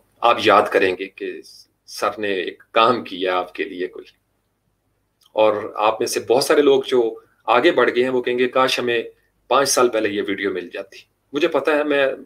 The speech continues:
जो नोट्स मेरे पास तैयार हो रहे हैं और जिस तरफ कंटेंट जा रहा है, मैं, I am confident, इंशाअल्लाह,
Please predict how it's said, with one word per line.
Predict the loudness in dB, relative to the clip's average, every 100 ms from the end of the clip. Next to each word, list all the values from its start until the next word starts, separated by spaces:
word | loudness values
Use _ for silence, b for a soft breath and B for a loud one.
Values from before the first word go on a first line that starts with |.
| _ -20 -20 _ b b b 0
जो | 4
नोट्स | 6 6 6
मेरे | 4
पास | 4 2
तैयार | 2 2 2
हो | 0 0
रहे | -2
हैं | -2 -4
और | -4
जिस | -4 -2
तरफ | -2 -4 -12 _ _ _ _
कंटेंट | -2 0 -2 -2
जा | 0 2
रहा | 4 4 2
है, | 0
मैं, | -4 -2 0 0 -2 -10 _
I | -4 -2
am | 0
confident, | -2 2 0 0 -2 _ _ _
इंशाअल्लाह, | -2 2 4 4 4 2